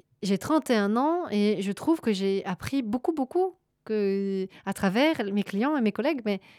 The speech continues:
mais vraiment. Après, je veux pas généraliser, je veux dire, j'ai pas avec, avec tous les clients, euh, sont, euh, c'est pas toujours, euh, allez, si je peux dire tout beau, tout rose, pas que c'était pas bien, mais,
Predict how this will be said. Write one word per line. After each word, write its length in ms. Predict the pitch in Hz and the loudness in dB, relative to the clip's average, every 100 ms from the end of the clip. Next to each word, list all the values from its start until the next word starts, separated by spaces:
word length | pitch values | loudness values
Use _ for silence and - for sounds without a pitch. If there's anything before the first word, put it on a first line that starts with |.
| _ _ | _ _
mais 100 | 202 | -2
vraiment. 380 | 170 277 214 233 _ _ _ _ _ _ - | 2 2 0 -4 _ _ _ _ _ _ -4
Après, 200 | 214 220 | 0 2
je 120 | 185 | 2
veux 100 | 196 | 2
pas 320 | 247 247 170 - | 6 6 2 -4
généraliser, 800 | 190 202 190 190 185 202 262 214 | 2 4 4 2 2 2 2 2
je 40 | |
veux 60 | 185 | 0
dire, 160 | 185 | -2
j'ai 120 | 175 | -4
pas 200 | 180 220 | 0 2
avec, 160 | 202 190 | 2 0
avec 220 | 185 185 | -2 -4
tous 80 | - | -4
les 100 | 202 | -4
clients, 720 | - 185 214 226 214 196 185 | -4 0 2 4 6 4 2
euh, 20 | |
sont, 360 | 185 185 175 170 - - - - | 0 -2 -4 -6 -12 -20 -20 -20
euh, 220 | 107 - 165 | -18 -16 -12
c'est 160 | - | 0
pas 100 | 208 | 2
toujours, 520 | 208 196 202 226 202 | 2 2 2 2 4
euh, 440 | 190 180 170 170 170 170 _ - | 4 4 2 -2 -6 -10 _ -4
allez, 120 | 180 | -4
si 140 | - | -4
je 40 | - | -6
peux 80 | 185 | 0
dire 160 | 196 | 0
tout 80 | 190 | 0
beau, 120 | 185 | -2
tout 120 | 190 | 0
rose, 260 | 185 180 156 | 2 0 0
pas 100 | 170 | -4
que 60 | - | -4
c'était 220 | 175 170 | -4 -2
pas 160 | 180 | 2
bien, 240 | 185 220 208 | 4 4 4
mais, 180 | 180 | 0